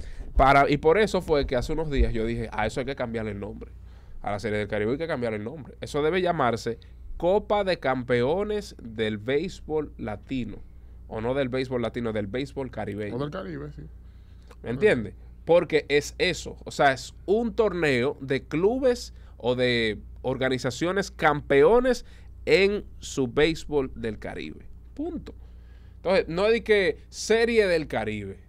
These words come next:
Speaker 1: No, porque es una Copa de Campeones. Ahora,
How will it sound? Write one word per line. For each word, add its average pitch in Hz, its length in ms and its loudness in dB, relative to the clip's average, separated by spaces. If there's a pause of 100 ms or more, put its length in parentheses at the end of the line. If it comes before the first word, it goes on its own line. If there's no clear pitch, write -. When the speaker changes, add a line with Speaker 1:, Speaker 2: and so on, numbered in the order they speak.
(160)
Speaker 1:
No, 156 400 -4 (340)
porque 123 240 -4
es 160 40 0
una 190 200 0
Copa 190 300 0
de 180 140 -4
Campeones. 165 1080 0 (720)
Ahora, 120 420 0